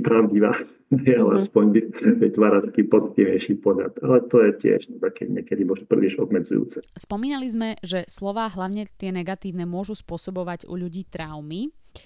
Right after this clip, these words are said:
Speaker 3: A v čom je možno táto trauma spôsobená zraňujúcimi slovami alebo v tom možno extrémnejšom prípade nejakým slovným napadaním iná ako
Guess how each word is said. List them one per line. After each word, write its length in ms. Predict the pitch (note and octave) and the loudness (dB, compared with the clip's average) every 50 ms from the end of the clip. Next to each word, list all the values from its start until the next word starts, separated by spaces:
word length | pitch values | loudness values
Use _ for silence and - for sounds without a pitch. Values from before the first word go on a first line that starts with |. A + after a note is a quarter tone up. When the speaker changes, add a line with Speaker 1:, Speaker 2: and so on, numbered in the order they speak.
| _ _ _ _ _ - | _ _ _ _ _ -14
Speaker 3:
A 240 | G3+ F#3 E3+ D#3+ D#3+ | -12 -10 -10 -10 -10
v 40 | _ | _
čom 160 | - - A#3 E4+ | -10 -8 -8 -6
je 80 | G#4+ | -6
možno 560 | F#4+ B3 F#3 F#3+ F#3 G3+ G3 F3+ F3+ F3 - - - - - _ _ | -6 -6 -6 -8 -6 -6 -6 -4 -4 -6 -8 -10 -20 -20 -20 _ _
táto 320 | - F3 E3 E3 - G#3 | -12 -10 -10 -10 -10 -12
trauma 440 | G3 - - E3+ D#3 D#3 D#3+ E3+ F3+ | -12 -10 -10 -8 -8 -8 -8 -10 -10
spôsobená 680 | F#3 - - - E3 D#3+ - F3+ F3 F3+ F3 E3+ E3 D#3+ | -12 -12 -12 -12 -12 -10 -10 -10 -8 -8 -8 -6 -8 -8
zraňujúcimi 640 | D#3 C#3+ E3+ E3+ E3+ E3+ F#3 F#3+ F3+ - - G3 F3+ | -8 -8 -8 -8 -6 -8 -8 -10 -10 -10 -10 -10 -10
slovami 600 | - - - E3 D#3+ D#3+ E3 D#3+ E3 F3 F3+ F#3 | -10 -10 -10 -10 -8 -8 -8 -8 -8 -8 -8 -8
alebo 320 | E3+ D#3 D#3+ D#3+ D3+ D#3+ | -8 -10 -10 -10 -12 -14
v 80 | - - | -14 -12
tom 160 | - E3 D#3 D#3 C#3+ - _ _ _ _ | -12 -10 -10 -10 -12 -14 _ _ _ _
možno 320 | - E3 D#3 D3 D#3+ E3 | -14 -14 -12 -12 -12 -12
extrémnejšom 800 | - D3+ - - - - - - F3+ F3 F3 E3+ E3+ - - F3+ | -12 -14 -14 -16 -20 -16 -12 -10 -8 -6 -6 -6 -6 -8 -8 -10
prípade 640 | E3+ - D#3+ D#3 - F3 E3+ D#3 E3+ E3 E3 D#3+ - _ | -10 -10 -12 -10 -10 -10 -8 -8 -8 -8 -8 -10 -12 _
nejakým 320 | - E3+ D#3 D3 - F#3+ | -12 -12 -12 -10 -10 -12
slovným 360 | F3+ - - E3+ D#3 F3 F#3+ F#3 | -12 -10 -10 -10 -6 -6 -6 -6
napadaním 680 | D#3+ D#3 D3 - D#3 D#3 D#3 D#3+ D#3+ D#3+ E3+ F3+ F#3+ F#3+ - - - - - _ _ _ - | -6 -8 -10 -10 -12 -12 -10 -10 -10 -8 -8 -8 -8 -10 -12 -16 -20 -20 -20 _ _ _ -8
iná 360 | F#3+ G3+ G3+ G3+ G#3 A3 G#3 | -6 -4 -2 -2 -4 -4 -6
ako 520 | - E3 E3+ - - F#3+ F3+ F3+ F3 - | -8 -10 -10 -8 -6 -6 -4 -4 -6 -8